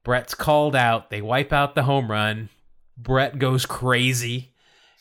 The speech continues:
And it's, it's, you know, one of those iconic baseball scenes. Well, several days later, after a lengthy review,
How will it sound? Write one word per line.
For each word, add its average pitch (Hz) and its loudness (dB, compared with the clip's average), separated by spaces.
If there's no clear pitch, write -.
And 117 -2
it's, 151 -2
it's, - -4
you 151 -2
know, 101 -2
one 127 0
of 113 -2
those 113 -4
iconic 117 -2
baseball 90 -10
scenes. 101 -6
Well, 131 -2
several 214 0
days 214 0
later, 139 2
after 127 -2
a 113 -4
lengthy 127 -2
review, 113 -4